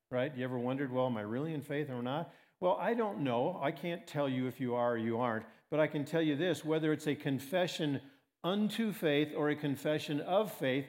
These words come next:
they're both good. Don't get worried about which it is, just keep doing it. It'll work itself out as you go along.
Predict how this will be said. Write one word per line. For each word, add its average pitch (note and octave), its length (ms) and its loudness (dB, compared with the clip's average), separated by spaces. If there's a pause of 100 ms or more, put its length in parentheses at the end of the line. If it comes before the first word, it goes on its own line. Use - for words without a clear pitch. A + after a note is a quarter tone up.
(140)
they're G3 100 -2
both A3 280 0
good. B3+ 300 2 (2000)
Don't G#3 260 2
get A#3+ 160 4
worried G3+ 420 4
about E3 340 4
which F3 300 2
it D#3 100 4
is, E3 340 4
just E3+ 200 -4
keep F#3+ 260 -6
doing E3 300 2
it. E2+ 120 -14 (1900)
It'll G#3+ 240 2
work F#3 240 2
itself C3+ 420 4
out A#2 220 4
as A2 120 -4
you B2 60 -6
go B2 180 4
along. G#2 380 0